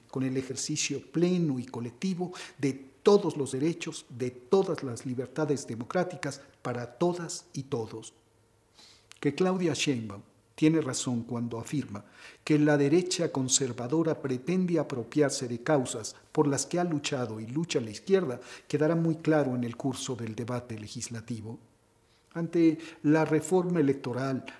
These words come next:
la de los organismos autónomos, la cuestión de las pensiones, la defensa de la tierra y de los recursos propiedad de la nación que afectan el sistema de privilegios y constituyen acciones afirmativas de libertad democrática y justicia social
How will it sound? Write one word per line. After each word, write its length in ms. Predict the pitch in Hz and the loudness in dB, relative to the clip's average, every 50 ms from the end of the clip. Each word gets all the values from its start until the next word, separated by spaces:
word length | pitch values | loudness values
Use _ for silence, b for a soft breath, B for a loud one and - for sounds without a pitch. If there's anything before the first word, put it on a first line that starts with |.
| B | B
la 120 | - 143 139 | 0 0 2
de 100 | 131 139 | 2 2
los 220 | 135 139 139 - | 2 2 2 2
organismos 680 | 151 135 127 135 131 139 147 135 - 165 151 - - | 0 0 0 -2 0 0 -2 0 0 0 0 0 -2
autónomos, 680 | 123 110 107 - - 143 143 143 131 117 117 113 113 - | -6 -8 -6 0 4 4 4 4 4 0 -2 -4 -6 -6
la 140 | - 120 123 | -6 -8 -4
cuestión 420 | - 143 123 - - 165 165 165 151 | -4 -4 -4 -2 2 2 2 4 4
de 80 | 165 | 4
las 180 | 151 135 120 - | 2 2 0 -2
pensiones, 760 | - 117 113 110 - - 156 156 156 147 139 123 113 - B B B B B | -8 -10 -4 -2 2 6 8 8 8 8 6 4 0 -2 B B B B B
la 140 | 139 139 | 2 2
defensa 480 | 135 139 135 165 175 175 165 - - 165 | 2 4 4 4 2 4 2 0 0 2
de 100 | 139 131 | 2 2
la 160 | 123 117 110 | 0 0 -4
tierra 400 | - 143 160 175 180 165 160 151 | 2 4 4 4 4 4 2 0
y 60 | 135 | 0
de 120 | 120 127 135 | 2 0 0
los 220 | 127 127 127 - | 0 -2 -2 -2
recursos 480 | 139 123 - 165 170 165 - - 147 - | -4 0 2 0 0 2 0 -4 -4 -4
propiedad 500 | - - 139 127 - 135 131 127 156 156 | -2 -4 -4 -2 0 -2 0 2 2 2
de 120 | 156 156 | 4 4
la 100 | 147 131 | 2 2
nación 480 | 120 120 113 - - 165 175 180 175 B B B B B B B B | 0 -2 -4 -2 0 2 2 2 2 B B B B B B B B
que 160 | - - 151 147 | 2 4 4 4
afectan 580 | 139 - - 175 175 - - 180 165 160 156 - | 4 2 0 0 0 0 0 0 0 0 2 2
el 140 | 151 135 | 0 0
sistema 440 | - - 131 - - 156 156 165 160 | 0 -6 -8 -4 -2 -2 0 2 0
de 100 | 135 123 | 0 -2
privilegios 880 | - - - 165 190 170 160 139 139 147 160 160 - - 165 147 135 - | 0 0 2 2 2 2 0 0 2 0 0 0 -2 -4 -4 -4 -4 -6
y 60 | 139 | -8
constituyen 600 | 127 - 131 120 - 135 123 - 156 156 160 151 131 | -6 -6 -6 -4 -4 -6 0 0 0 2 2 0 0
acciones 520 | - - - 160 160 160 156 143 - - B B B B - | -2 -4 -2 0 0 0 2 0 -2 -4 B B B B -8
afirmativas 840 | 135 - - 135 131 123 127 123 - - 165 160 170 147 131 120 | -6 -4 -4 -4 -2 -2 -2 -2 -2 -4 -2 0 0 -2 -2 -2
de 140 | 127 131 131 | -4 -2 -2
libertad 520 | 135 165 185 170 147 - - - 160 160 | -2 0 2 2 2 2 0 0 0 2
democrática 680 | 147 139 123 117 - - 143 151 147 - 135 - - 120 | 2 2 0 0 0 0 2 2 0 0 -6 -8 -8 -8
y 60 | 117 | -8
justicia 600 | - - 120 - - - 160 151 - - 135 120 | -8 -10 -10 -10 -6 -4 -4 -4 -2 -2 -4 -4
social 460 | - - 120 - - 139 127 123 110 | -4 -6 -8 -4 -2 -2 -2 -2 -6